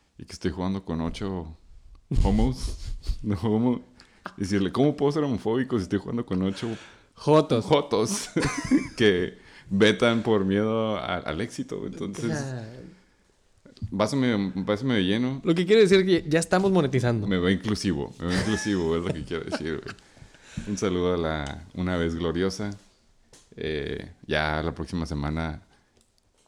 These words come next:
Speaker 1: quita-, puede que actualice los,
Speaker 2: Que
Speaker 1: los
Speaker 2: regrese a ser
Speaker 1: artículos. Sí.
Speaker 2: inclusivo. Bueno,
Speaker 1: Sí, pues ya se va a acabar la
Speaker 2: inclusiva
Speaker 1: tem-,
Speaker 2: se, se, sí se quedó, más bien.
Speaker 1: se va a acabar la
Speaker 2: Pero
Speaker 1: temporada y tengo que despedirla de buenas, entonces no puedo ser tan Grinch.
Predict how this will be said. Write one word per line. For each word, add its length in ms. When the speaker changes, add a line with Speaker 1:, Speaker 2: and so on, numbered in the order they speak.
Speaker 1:
quita-, 380
puede 200
que 100
actualice 460
los, 360
Speaker 2:
Que 100
Speaker 1:
los 60
Speaker 2:
regrese 380
a 40
ser 140
Speaker 1:
artículos. 160
Sí. 60
Speaker 2:
inclusivo. 400
Bueno, 220
Speaker 1:
Sí, 40
pues 120
ya 100
se 100
va 40
a 20
acabar 120
la 80
Speaker 2:
inclusiva 260
Speaker 1:
tem-, 200
Speaker 2:
se, 200
se, 0
sí 160
se 120
quedó, 240
más 200
bien. 220
Speaker 1:
se 120
va 60
a 40
acabar 160
la 80
Speaker 2:
Pero 120
Speaker 1:
temporada 500
y 60
tengo 240
que 80
despedirla 440
de 80
buenas, 440
entonces 600
no 140
puedo 140
ser 160
tan 260
Grinch. 360